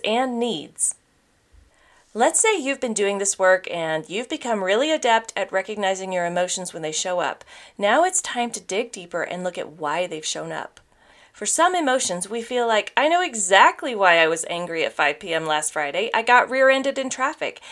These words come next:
and dealing with that made me miss my family dinner and game night, not to mention having my car towed and paying for the repairs to the tire rim that is bent and replacing my bumper."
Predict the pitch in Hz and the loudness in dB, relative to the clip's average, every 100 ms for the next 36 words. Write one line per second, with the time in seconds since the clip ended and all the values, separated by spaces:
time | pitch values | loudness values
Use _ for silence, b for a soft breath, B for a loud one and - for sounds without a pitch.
0 | B 220 214 254 269 254 233 220 240 226 | B -4 4 6 6 4 6 6 6 4
1 | 202 185 196 185 - 170 170 160 156 160 | -4 -2 -2 -2 -2 -4 -2 -4 -4 -4
2 | 165 160 160 214 302 302 156 - B B | -2 -2 -2 0 0 2 0 0 B B
3 | - 196 208 330 320 311 - 320 277 277 | 0 4 6 4 0 0 0 -2 -2 0
4 | 269 247 254 262 269 202 196 - 196 185 | 0 0 2 0 0 0 0 0 -2 -2
5 | 220 240 285 330 302 302 277 262 - 247 | 0 0 0 -2 -4 0 0 0 -2 -6
6 | 240 220 196 185 185 180 175 175 - 160 | -4 0 2 2 0 -2 -4 -4 -2 -2
7 | 214 B B - 339 330 311 302 277 285 | -2 B B 0 2 2 -2 -2 -2 -2
8 | 262 254 247 247 - | -2 -2 -2 -4 -8